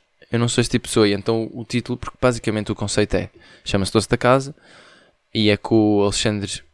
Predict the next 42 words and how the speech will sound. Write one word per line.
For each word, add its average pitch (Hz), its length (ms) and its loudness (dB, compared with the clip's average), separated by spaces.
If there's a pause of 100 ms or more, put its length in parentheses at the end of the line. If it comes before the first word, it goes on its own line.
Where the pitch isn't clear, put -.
(140)
Guimarães 110 480 0
Mesquita, 123 560 -4 (160)
que - 100 -6
é 101 40 -2
um 98 120 -4
locutor 98 320 -2
da 101 80 0
Mega 98 220 -2
Hits, - 420 -6 (200)
e 107 100 -10
com - 160 -6
o 110 40 0
Rubén 104 340 -6
Duval, 107 380 -2
que - 200 -12
é 104 60 -4
um 101 80 -8
realizador 98 440 -6
português - 480 -6
que - 80 -14
faz 92 180 -4
bastantes 95 400 -6
cenas, 95 300 -6
fez 98 240 -4
tipo, - 160 -12
por 98 100 -8
exemplo, 92 440 -10 (680)
As 104 140 -4
Ruas 104 180 0
Rivais 101 600 2
e 95 80 2
o 92 80 -2
Chipo, - 640 -2
e 95 200 -6
já 98 100 -2
fez 95 180 -4
mais 95 160 -4
cenas 92 320 -6
em 92 200 -6
relação 95 340 -8
ao 90 60 -6
humor, - 200 -8